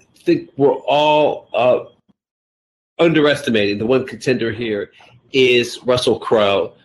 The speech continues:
for, uh, actor. In, uh, he plays, of course, um, uh, Roger Ailes in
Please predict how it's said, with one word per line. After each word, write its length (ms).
for, 560
uh, 240
actor. 580
In, 280
uh, 220
he 280
plays, 320
of 120
course, 520
um, 300
uh, 340
Roger 300
Ailes 480
in 420